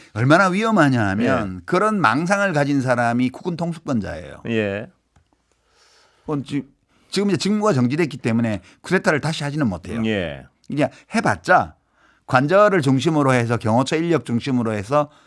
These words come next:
Speaker 1: 물리력을 동원해서 한-, 항거하는 거.
Speaker 2: 예.
Speaker 1: 그것이 윤석열이 할 수 있는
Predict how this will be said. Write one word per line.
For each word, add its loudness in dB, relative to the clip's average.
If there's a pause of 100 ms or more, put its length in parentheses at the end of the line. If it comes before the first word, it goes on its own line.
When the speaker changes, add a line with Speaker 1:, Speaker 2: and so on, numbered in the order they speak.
(120)
Speaker 1:
물리력을 4
동원해서 0
한-, 0 (400)
항거하는 0
거. -14
Speaker 2:
예. -4
Speaker 1:
그것이 2
윤석열이 2
할 -2
수 -8
있는 0